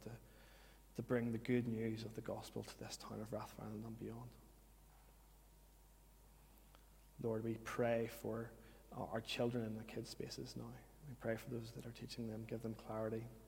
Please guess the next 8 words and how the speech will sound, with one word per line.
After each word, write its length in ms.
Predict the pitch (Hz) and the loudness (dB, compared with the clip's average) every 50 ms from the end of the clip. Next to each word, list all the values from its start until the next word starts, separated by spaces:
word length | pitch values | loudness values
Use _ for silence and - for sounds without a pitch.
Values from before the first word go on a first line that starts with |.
| - - - - - - - - - - - - - - - - - - | -16 -18 -18 -20 -20 -20 -20 -20 -20 -20 -20 -20 -20 -20 -20 -18 -10 -4
Help 220 | - 127 123 - | 0 0 0 0
them 160 | - 120 110 110 - - | 0 -2 -2 -2 -2 -2
to, 140 | - 113 107 110 - - - - - - - | -2 -2 -2 -2 -6 -12 -16 -16 -16 -12 -6
to 60 | - 120 | -6 -2
teach 240 | - 127 120 - 117 | 2 2 4 4 4
our 80 | 107 | 0
kids, 500 | 107 - - 113 107 107 110 - - - - - - - - - - - - - - | 0 0 0 2 2 2 0 -2 -8 -12 -12 -16 -16 -18 -18 -20 -20 -20 -18 -10 -6
uh, 40 | - | -4